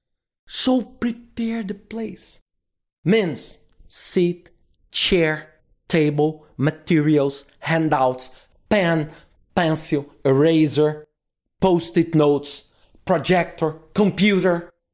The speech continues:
everything. Think in everything.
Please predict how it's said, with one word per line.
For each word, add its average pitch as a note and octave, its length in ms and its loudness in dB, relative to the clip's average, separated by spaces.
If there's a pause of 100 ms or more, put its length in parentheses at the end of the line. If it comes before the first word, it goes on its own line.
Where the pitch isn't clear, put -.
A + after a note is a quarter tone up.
(280)
everything. D4+ 800 -2 (640)
Think F4 340 2
in D#4+ 320 2
everything. D#4+ 560 0